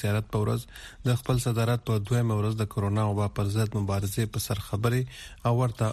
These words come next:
امرونه جاري کوي. د جو بایدن د انتظامیې د کرونا پر ضد جوړې شوې ډله به جو بایدن او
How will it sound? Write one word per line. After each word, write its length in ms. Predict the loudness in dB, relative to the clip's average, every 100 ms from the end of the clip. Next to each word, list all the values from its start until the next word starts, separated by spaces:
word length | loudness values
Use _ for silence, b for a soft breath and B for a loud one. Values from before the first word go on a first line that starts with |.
| 0
امرونه 320 | 2 2 2 2
جاري 220 | 2 0 0
کوي. 180 | -2 -2 -10 B B B B 0
د 80 | 2 2
جو 60 | 2
بایدن 260 | 2 2 2
د 60 | 2
انتظامیې 840 | 2 2 2 2 2 2 -2 -4
د 100 | -4 0
کرونا 340 | 0 2 2 2
پر 160 | 0 2
ضد 120 | 0 0
جوړې 220 | -2 0 0
شوې 220 | 0 0 0
ډله 200 | 2 2
به 80 | 0 -2 B B B B -12 0
جو 100 | 2 4
بایدن 300 | 2 2
او 40 | 2